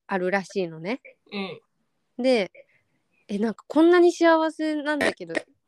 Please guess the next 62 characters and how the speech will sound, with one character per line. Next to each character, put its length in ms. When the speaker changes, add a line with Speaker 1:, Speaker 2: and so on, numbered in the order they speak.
Speaker 1:
も 160
し 100
か 160
し 60
て、 220
今 280
の 100
木 160
っ 120
ぽ 200
い 60
っ 200
て、 220
木 120
っ 80
ぽ 140
い 80
っ 120
て 80
い 60
う 40
の 140
が、 280
そ 120
の、 40
自 140
分 160
に 100
と 100
っ 60
て 160
い 140
い 40
方 200
角 260
な 120
ん 60
だ 80
け 140
ど、 160
Speaker 2:
う 60
ん。 180
Speaker 1:
木 100
っ 80
ぽ 140
い 40
っ 40
て 100
ど 140
こ 120
だ 140
ろ 100
う 60
っ 40
て 100
思 140
っ 40
て 240
調 240
べ 120
た 140
ら、 280